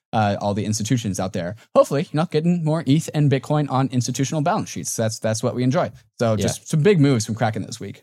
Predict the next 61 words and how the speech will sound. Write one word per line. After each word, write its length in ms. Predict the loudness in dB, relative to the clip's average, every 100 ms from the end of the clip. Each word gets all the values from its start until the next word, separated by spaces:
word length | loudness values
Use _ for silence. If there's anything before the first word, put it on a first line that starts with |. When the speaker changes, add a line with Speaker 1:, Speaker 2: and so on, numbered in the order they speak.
| _ 2
Speaker 2:
I 120 | 2
think 200 | 2 2
once 220 | 2 2
you 60 | 0
get 100 | 0
the 180 | 0
institutions 680 | 2 0 0 -2 0 2 0
on 100 | 0
your 80 | -2
side, 320 | -2 -2 -2
then 100 | 0
you 60 | 0
have, 220 | -2 -2
like, 220 | -2 -2
a, 140 | 0 0
Speaker 1:
Right. 100 | 0
Speaker 2:
a 80 | 0
heat 220 | 2 0
shield 240 | 0 -2
against 240 | -2 -4 -4
the 60 |
regulators, 580 | -4 -4 -4 -2 -4 -4
which 160 | -4 -4
is 120 | -2
really 140 | 0 2
Speaker 1:
Yeah. 60 |
Speaker 2:
what 100 | 0
we 100 | 0
need 180 | -2 -2
at 100 | -4
this 140 | -6
point. 320 | -6 -6 -6 -8 -14 -14 -6 -2
Speaker 1:
Yeah. 200 | -2 -4 -12 -16 _ -10
Yeah, 160 | -8 -6
Gary 260 | -4 -4
Gensler 260 | -4 -6 -8
is 100 | -10
not 100 | -10
gonna 120 | -10
be 60 | -10
happy. 400 | -10 -12 -12 -8
Nice 160 | -4 -4
job, 160 | -6
guys. 300 | -10 -10 -12 -8
Nice 160 | -8 -6
job, 100 | -8
Kraken. 340 | -12 -12 -14 -16 _
All 40 | 0
right, 120 | 2
moving 200 | 0 0
on 120 | -2
to 100 | 0
Gemini 320 | 0 0 0 -2
Earn. 360 | -2 0 -4 -8 _ -4
Gemini 340 | 0 2 0
Earns 400 | 0 -2 -2 -8 -2
will 240 | 2 2
receive 460 | 2 -2 -2 -4 -6 _ _
one 360 | -6 2 4 4
hundred 420 | 2 2 0 -2
percent 560 | -4 -2 -2 -2 -4